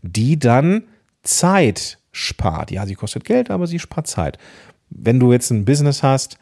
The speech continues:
dann kennst du den internen Stundensatz von dir vermutlich. Also, was kostest du, wenn du jetzt eine halbe Stunde googelst? Wenn ich eine halbe Stunde google, um irgendetwas vorzubereiten für meinen Podcast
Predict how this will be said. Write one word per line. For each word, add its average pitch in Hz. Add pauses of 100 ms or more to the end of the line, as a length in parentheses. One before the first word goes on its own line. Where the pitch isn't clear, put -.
(440)
dann 104
kennst -
du 101
den 98
internen 117
Stundensatz 151
von 120
dir 110
vermutlich. 98
Also, 87 (280)
was 110
kostest -
du, 190 (320)
wenn 127
du 117
jetzt 107
eine 92
halbe 104
Stunde 104
googelst? 110 (880)
Wenn 120
ich 185
eine 170
halbe 160
Stunde 127
google, 196 (800)
um 147
irgendetwas 127
vorzubereiten 156
für -
meinen 92
Podcast -